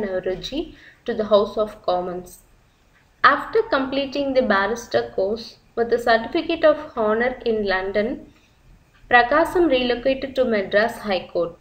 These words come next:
He was one of the only Telugu barristers to be successful. Until then, most of the successful lawyers were either European or Tamil.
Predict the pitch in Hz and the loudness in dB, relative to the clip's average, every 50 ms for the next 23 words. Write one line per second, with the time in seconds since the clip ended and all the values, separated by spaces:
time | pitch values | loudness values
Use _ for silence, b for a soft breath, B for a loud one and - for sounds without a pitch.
0 | _ _ _ _ _ _ _ _ _ _ _ _ _ _ _ - 294 294 294 302 | _ _ _ _ _ _ _ _ _ _ _ _ _ _ _ 0 2 4 6 6
1 | 320 359 359 - - - 247 240 240 233 233 233 - 220 208 226 226 - - 226 | 6 6 4 2 -2 -2 -2 0 0 -2 -2 -4 -6 -4 -4 -4 -4 0 0 0
2 | 226 240 262 277 294 320 320 311 - - 202 214 226 220 214 233 226 208 208 202 | 0 2 0 0 0 0 -2 0 0 0 0 2 0 -2 -2 -2 0 2 2 2
3 | 196 202 214 - - - 233 247 - - - 226 202 202 202 202 - - 185 - | 2 -2 -4 -8 -6 -4 -4 -4 -4 -4 -2 -2 -2 -2 -6 -6 -6 -6 -6 -4
4 | - 196 - - - - 254 294 330 311 - 202 190 196 214 214 - - 311 294 | -6 -6 -6 -6 -4 -2 0 0 0 -2 -6 -8 -8 -6 -8 -6 0 0 0 0
5 | 247 202 196 196 233 330 392 - - - b b b b b b b b b b | 0 0 0 0 0 -2 -4 -6 -12 -18 b b b b b b b b b b
6 | - - 269 302 320 320 - - 359 349 359 247 302 285 - 247 220 226 - - | -4 0 2 2 2 2 2 2 2 2 2 0 -2 0 2 0 0 0 -2 -6
7 | - 269 - - - 320 294 269 240 208 202 196 208 214 214 214 - - 185 180 | -8 -8 -8 -6 -4 -2 0 0 0 2 2 2 0 0 -2 -4 -4 -2 0 0
8 | 185 185 - - - 214 208 196 202 202 196 196 196 190 196 202 202 202 202 208 | 0 -2 -4 -4 -2 0 0 0 0 0 -2 0 0 2 2 2 2 0 -2 -2
9 | - 254 294 339 349 - - - 196 196 196 - - - 175 175 175 175 180 - | -2 -2 -2 -2 -4 -6 -10 -12 -10 -10 -10 -10 -6 -6 -6 -6 -6 -8 -10 -14